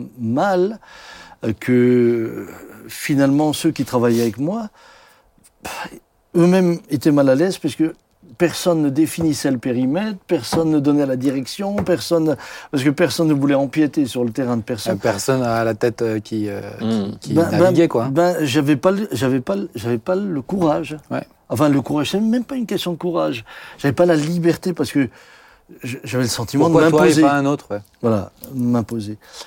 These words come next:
Speaker 1: Jusqu'au jour où j'arrive en Suisse. Ça a duré deux ans, cette histoire, hein, j'étais pas bien. Jusqu'au jour où j'arrive en Suisse.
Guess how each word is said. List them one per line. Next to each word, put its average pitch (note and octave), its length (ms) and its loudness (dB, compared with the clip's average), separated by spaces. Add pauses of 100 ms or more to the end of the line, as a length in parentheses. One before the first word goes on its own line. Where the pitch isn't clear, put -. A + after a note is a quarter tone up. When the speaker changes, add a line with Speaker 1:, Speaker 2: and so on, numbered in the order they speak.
Speaker 1:
Jusqu'au G#3+ 380 0
jour F#3+ 480 0
où A#2+ 80 -2
j'arrive A#2+ 320 0
en C#3+ 120 -4
Suisse. - 600 -8 (1000)
Ça - 120 -4
a B2 40 2
duré C#3+ 200 4
deux C3+ 220 2
ans, D#3 120 0
cette - 140 -10
histoire, G#2+ 400 -4
hein, C3 160 -4
j'étais G#2 300 -6
pas - 180 -6
bien. F3 380 -8 (300)
Jusqu'au - 260 -2
jour F3 160 0
où C#3+ 80 -2
j'arrive B2 300 0
en F3 100 -8
Suisse. - 460 -12